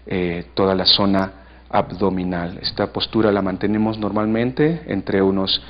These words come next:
cinco a diez segundos y luego bajamos muy despacio. Otra postura que se realiza dentro de este primer grupo de posturas de yoga, que son las posturas de yoga más sencillas. Eh, tenemos alumnos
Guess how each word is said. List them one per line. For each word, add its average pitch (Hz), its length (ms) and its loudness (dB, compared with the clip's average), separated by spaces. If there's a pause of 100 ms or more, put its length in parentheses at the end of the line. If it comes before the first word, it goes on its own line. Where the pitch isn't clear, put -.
(220)
cinco 110 480 2
a 92 60 2
diez 98 180 0
segundos 120 640 2 (420)
y 120 380 2
luego 101 460 4
bajamos 95 760 -2 (120)
muy 98 400 -2 (480)
despacio. 85 840 -2 (720)
Otra 101 260 -6
postura 131 520 2
que 117 100 -4
se - 120 0
realiza 110 440 4
dentro 113 300 4
de 120 60 8
este - 200 4
primer 120 380 4
grupo 143 340 8
de 131 80 8
posturas 123 480 4
de 117 120 6
yoga, 139 360 8
que 123 80 2
son 110 200 4
las 110 120 0
posturas 107 440 4
de 104 80 6
yoga 104 240 4
más 104 300 2 (400)
sencillas. 127 920 4
Eh, 110 60 4
tenemos 117 420 4
alumnos 131 640 4